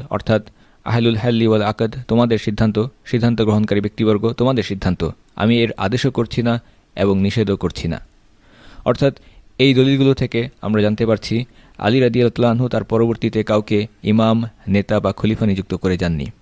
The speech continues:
এবং এই বর্ণনাগুলো শিয়াদের বিরুদ্ধে দলিল। তারা বলতে চায় যে আলী পরবর্তীতে ইমাম নিযুক্ত করে গিয়েছিলেন। রাফিদি শিয়াদের মতে ইমামতের বিষয়টি পূর্ব নির্ধারিত এবং বারো ইমামে বিশ্বাসী শিয়ারা তারা বলে থাকে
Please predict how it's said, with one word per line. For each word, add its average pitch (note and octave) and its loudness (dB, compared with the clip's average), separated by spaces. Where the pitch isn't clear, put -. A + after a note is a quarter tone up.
এবং G#2 2
এই A2+ 0
বর্ণনাগুলো A#2 2
শিয়াদের B2+ 0
বিরুদ্ধে G2+ 0
দলিল। F#2 0
তারা C3 4
বলতে C3+ 0
চায় B2+ 0
যে A2 2
আলী A#2 0
পরবর্তীতে A2+ 0
ইমাম A2+ 4
নিযুক্ত G#2+ 2
করে G2+ 0
গিয়েছিলেন। F2+ -2
রাফিদি C3 0
শিয়াদের C3 2
মতে B2 0
ইমামতের B2+ 2
বিষয়টি A#2 -2
পূর্ব A2+ 2
নির্ধারিত A2 2
এবং A2 2
বারো A#2 4
ইমামে A#2+ 4
বিশ্বাসী A2+ 0
শিয়ারা A2+ 0
তারা G#2+ 0
বলে A2 2
থাকে A2 -2